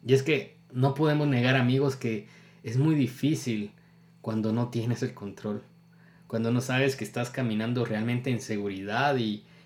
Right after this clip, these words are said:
y cuando el ruido de la preocupación presente viene a ensordecer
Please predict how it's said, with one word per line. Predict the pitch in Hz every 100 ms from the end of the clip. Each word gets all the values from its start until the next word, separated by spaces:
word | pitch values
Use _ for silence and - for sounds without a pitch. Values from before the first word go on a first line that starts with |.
| -
y |
cuando | - 113 113
el | 110
ruido | 131 147
de |
la | 143 127
preocupación | 117 113 104 101 - - 117 120 123 127 - - - -
presente | 101 - - 135 196 208 - - - _ _ _ _ - _ _ _ _ 110
viene | 110
a | 123
ensordecer | 120 101 98 - 110 110 -